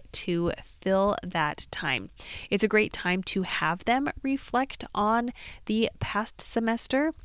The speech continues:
and also prepare them for the next semester, especially if you have a year-long class. So the next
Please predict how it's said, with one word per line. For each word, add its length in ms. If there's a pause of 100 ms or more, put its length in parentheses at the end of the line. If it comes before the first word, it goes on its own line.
(280)
and 180
also 600 (140)
prepare 400
them 260
for 320
the 140
next 320
semester, 560 (180)
especially 440
if 200
you 120
have 340
a 100
year-long 720
class. 520 (280)
So 140
the 100
next 440